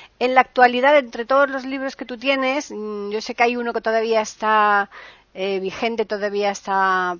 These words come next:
mm, a disposición de, de cualquiera, eh, de forma física en Colombia, pero, eh, el resto de todos los, los cuatro restantes también se pueden adquirir de forma digital. Así que cuéntanos los títulos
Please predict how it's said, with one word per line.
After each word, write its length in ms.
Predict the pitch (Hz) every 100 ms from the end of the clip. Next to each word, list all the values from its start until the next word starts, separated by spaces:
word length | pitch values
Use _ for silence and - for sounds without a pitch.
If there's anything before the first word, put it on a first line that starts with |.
| 190
mm, 720 | 190 185 180 175 165 170 170
a 80 | 196
disposición 840 | 202 - 190 196 - 208 208 202
de, 200 | 202 196
de 100 | 196
cualquiera, 640 | 190 185 - 240 233 247 277 - - _
eh, 160 | 196 202
de 100 | 202
forma 340 | - 233 226
física 600 | - 277 262 - 220 214
en 120 | 214
Colombia, 720 | 208 220 247 262 233 233 262 294 - - _
pero, 340 | - 247 269 - _ 220
eh, 400 | 185 220 220 214
el 80 | 208
resto 480 | 208 254 285 - 269
de 140 | 269
todos 200 | 233 233
los, 240 | 233 233 226
los 280 | 220 214 -
cuatro 300 | 247 240 247
restantes 640 | 262 - 262 254 254 269
también 560 | 277 240 220 233 254 302 - - _
se 220 | - 220
pueden 300 | 226 240 262
adquirir 400 | 254 - 226 247
de 80 | 247
forma 280 | 240 226
digital. 400 | 214 208 220 269 233
Así 180 | -
que 80 | 233
cuéntanos 440 | 233 294 302 302 285
los 220 | 247 -
títulos 720 | 311 294 262 247 254 302 -